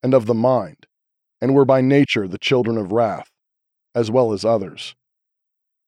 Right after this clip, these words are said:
But God, who is rich in mercy, through his great love with which he loved us, even when we were dead by sins, has made us alive together in Christ,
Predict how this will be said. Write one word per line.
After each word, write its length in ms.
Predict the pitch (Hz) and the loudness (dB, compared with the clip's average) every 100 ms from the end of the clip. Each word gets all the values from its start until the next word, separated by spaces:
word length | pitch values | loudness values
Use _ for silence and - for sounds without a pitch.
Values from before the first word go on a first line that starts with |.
| _ | _
But 240 | - 131 120 | -4 -4 2
God, 320 | 143 156 156 | 4 6 6
who 120 | 143 | 4
is 160 | 131 101 | 2 2
rich 300 | 123 147 - | 2 2 0
in 120 | 120 | 0
mercy, 500 | 120 127 123 95 82 - _ _ _ _ _ _ | 0 0 -2 -6 -12 -16 _ _ _ _ _ _
through 180 | 143 139 | 2 4
his 180 | 135 | 2
great 320 | 104 135 135 127 | 2 2 2 2
love 360 | 135 135 135 | 4 4 4
with 160 | 113 104 | 0 -2
which 280 | 113 135 - | -2 -2 -2
he 120 | 110 | -4
loved 380 | 107 127 110 101 | 0 0 0 -4
us, 320 | 82 - - _ _ _ _ _ _ | -10 -12 -18 _ _ _ _ _ _
even 340 | - 156 143 147 | -4 0 2 4
when 180 | 143 139 | 2 2
we 100 | 135 | 2
were 160 | 123 | 0
dead 380 | 110 127 135 120 | 0 2 2 2
by 180 | 123 117 | 0 0
sins, 600 | - 127 104 80 78 - _ _ _ _ _ - | -2 -4 -4 -8 -14 -14 _ _ _ _ _ -4
has 180 | 117 | -4
made 260 | 110 131 135 | 0 2 2
us 140 | 131 | 2
alive 500 | 120 113 123 127 127 | 0 0 2 2 2
together 480 | 117 113 113 120 117 | -2 -4 0 0 0
in 120 | 107 | -4
Christ, 520 | 104 - 107 85 - | -4 -2 -2 -4 -14